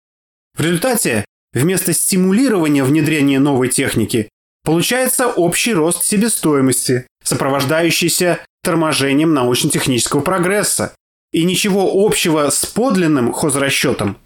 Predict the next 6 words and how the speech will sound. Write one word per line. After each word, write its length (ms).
не 320
имеющий. 600
В 60
настоящее 720
время 300
признано, 580